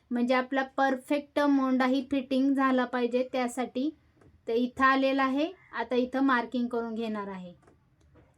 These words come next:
आणि कमरेचा जो भाग आहे तो पण आपण कमरेची जी बाजू असते मापाच्या ब्लाऊजची आणि आपला जो टिच केलेला आहे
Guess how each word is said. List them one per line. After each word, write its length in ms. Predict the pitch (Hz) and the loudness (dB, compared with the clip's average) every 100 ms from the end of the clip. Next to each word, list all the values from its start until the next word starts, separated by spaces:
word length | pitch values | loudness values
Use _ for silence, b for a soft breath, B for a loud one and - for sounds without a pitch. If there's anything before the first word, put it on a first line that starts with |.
| _ _ | _ _
आणि 260 | 233 240 247 | 0 2 2
कमरेचा 560 | 269 262 262 277 277 294 | 4 4 6 4 2 0
जो 160 | 294 294 | 2 2
भाग 300 | 285 285 285 | 4 4 4
आहे 260 | 285 233 214 | 4 2 4
तो 120 | 254 | 4
पण 240 | 254 285 277 | 4 2 2
आपण 320 | 262 277 277 | 2 2 0
कमरेची 640 | 277 262 262 269 262 294 | 2 2 4 2 0 -2
जी 140 | 269 294 | 0 2
बाजू 300 | 285 254 269 | 2 2 0
असते 580 | 277 277 - 208 190 - _ | 0 -2 -2 -2 -4 -16 _
मापाच्या 580 | 220 226 240 277 285 285 | -4 -2 0 -2 -2 -2
ब्लाऊजची 540 | 262 277 269 254 277 214 | 0 2 2 0 -2 -2
आणि 380 | - 220 240 | -2 -6 -2
आपला 320 | 247 240 262 254 | -4 -2 0 0
जो 220 | 269 285 | 2 0
टिच 340 | 285 285 277 | 0 -4 -4
केलेला 380 | - 269 262 269 | -2 0 2 2
आहे 360 | 269 277 208 | 2 2 -2